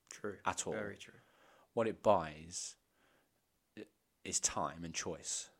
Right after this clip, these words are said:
Speaker 1: Mm.
Speaker 2: And so having money allows you to, to do more stuff, um, and, and, and, and, you know, spend more time. For example, you know, if you had twenty grand in the bank, you can choose if you go on holiday to Skegness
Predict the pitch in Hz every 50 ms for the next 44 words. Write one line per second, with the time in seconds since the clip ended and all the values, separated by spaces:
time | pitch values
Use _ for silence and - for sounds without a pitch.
0 | _ _ - 104 104 101 98 95 95 95 - - _ _ _ _ _ _ _ _
1 | _ _ _ _ _ _ _ _ - 104 95 90 - - 104 98 98 95 98 95
2 | 95 95 - - 123 113 107 92 85 78 73 73 73 78 85 90 - - - _
3 | _ _ _ _ _ - 92 95 95 92 90 85 90 87 - 95 78 - _ _
4 | _ _ _ _ _ _ _ - 85 - - - 95 92 90 90 90 85 82 -
5 | - - 92 85 80 - - - - - - _ _ _ _ _ _ _ - 98
6 | 95 95 92 90 87 87 87 90 87 - - 90 90 87 - 92 90 90 87 90
7 | 87 85 80 - - - - - 92 87 85 85 82 - - - - _ _ _
8 | _ _ _ _ _ - 87 85 - - 98 87 87 85 - - - _ - -
9 | - - - 95 90 90 - 101 90 82 - 123 104 - 120 110 98 - - 87
10 | 82 85 - - - - - - - - - - - _ - 107 101 92 - 135
11 | 117 - - 120 101 95 - 101 101 98 92 85 80 80 - 73 73 80 87 87
12 | - - 95 - 92 85 - - 120 117 107 98 90 95 90 - 95 - 92 90
13 | 87 87 87 92 - 95 87 85 92 92 90 90 85 - - - 92 87 90 87
14 | 78 80 90 - - - -